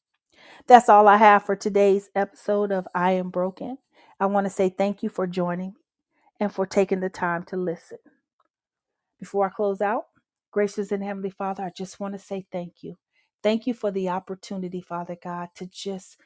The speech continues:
bring your word, Father God. I pray, Father God, that as we become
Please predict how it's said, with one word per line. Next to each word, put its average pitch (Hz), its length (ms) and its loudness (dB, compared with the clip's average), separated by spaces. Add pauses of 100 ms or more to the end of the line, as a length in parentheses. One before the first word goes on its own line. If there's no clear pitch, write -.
(340)
bring 208 380 -4
your 196 200 -2
word, 175 380 -6
Father 175 360 -12
God. 170 140 -10
I 165 180 -10
pray, 233 320 0
Father 190 380 -10
God, 185 280 -10
that 180 120 -4
as 185 180 -4
we 202 140 -8
become 190 720 -10